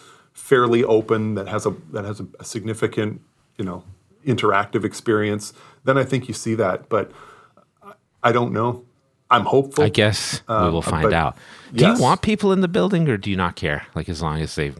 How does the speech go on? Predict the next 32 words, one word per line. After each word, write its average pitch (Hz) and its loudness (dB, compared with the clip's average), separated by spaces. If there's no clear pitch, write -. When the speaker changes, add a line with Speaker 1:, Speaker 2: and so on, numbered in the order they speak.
Speaker 2:
they're 80 -6
attending - -6
in - -8
some - -8
fashion? - -12
Speaker 1:
It - -4
completely 139 -2
depends 120 0
on 107 0
the 90 -2
program. 120 0
There's 101 -4
a, 117 0
there's 139 4
a 147 4
Speaker 2:
Mm. 87 2
Speaker 1:
lot 170 2
of 165 -2
our 110 4
programs 113 2
are, 101 -2
are 98 -2
very 139 4
easy 120 2
to - -8
consume 107 -2
remotely. 101 0
You 113 -2
know, 90 0
Speaker 2:
Yeah. 82 -2
Speaker 1:
you 110 -2
can, 98 -2